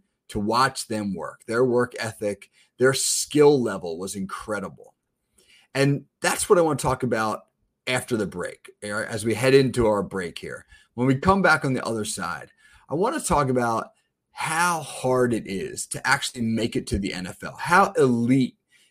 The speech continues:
you really have to be. And I'll talk just a little bit about our observations, watching, watching Trace McSorley and Sean Clifford work out up close, talking to them after practice, having the opportunity to talk to them.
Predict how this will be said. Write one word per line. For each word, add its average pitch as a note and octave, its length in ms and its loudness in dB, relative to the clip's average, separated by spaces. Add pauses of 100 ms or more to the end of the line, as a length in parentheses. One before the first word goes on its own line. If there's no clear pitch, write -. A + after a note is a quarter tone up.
you F3 200 4
really C#3 400 6
have A2+ 380 -2
to G2 100 -6
be. F2+ 500 -8 (480)
And D3+ 200 0
I'll D3+ 180 0
talk F#3 340 4
just D3 200 -6
a D3 60 0
little C#3 220 8
bit C3 100 8
about A#2+ 280 2
our A2 200 0
observations, G#2 840 -2
watching, B2+ 640 0 (420)
watching C#3 600 0
Trace B2+ 280 4
McSorley A2+ 560 0
and G2+ 100 -6
Sean G#2+ 320 -4
Clifford G#2 420 -8
work G2 280 -6
out F#2+ 300 -6
up G#2+ 180 -6
close, - 540 -14 (260)
talking C#3+ 540 -2
to A#2+ 60 -2
them G#2+ 320 -4
after G#2+ 320 -6
practice, - 500 -12
having G2+ 240 -8
the G2 80 -6
opportunity F#2+ 380 -8
to - 100 -18
talk F2+ 240 -12
to D#2 100 -12
them. C#2+ 140 -14